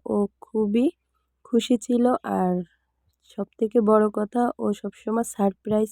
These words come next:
পেতে চায়। তো সারপ্রাইজও হয়ে গিয়েছিল। ও হুট করেই রাতে ঘুমিয়ে যায় এবং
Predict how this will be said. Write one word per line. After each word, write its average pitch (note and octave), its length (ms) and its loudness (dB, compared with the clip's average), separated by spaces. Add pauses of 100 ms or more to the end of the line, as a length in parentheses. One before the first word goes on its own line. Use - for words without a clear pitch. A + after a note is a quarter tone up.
পেতে A3+ 260 -2
চায়। B3 280 -2 (640)
তো G3 280 8
সারপ্রাইজও A3 760 2
হয়ে A3+ 220 4
গিয়েছিল। A3+ 500 0 (760)
ও A3 80 6 (120)
হুট G#3+ 240 2
করেই B3 520 8 (320)
রাতে G3 680 0 (100)
ঘুমিয়ে G#3+ 580 4
যায় A3+ 260 0 (120)
এবং G3+ 300 0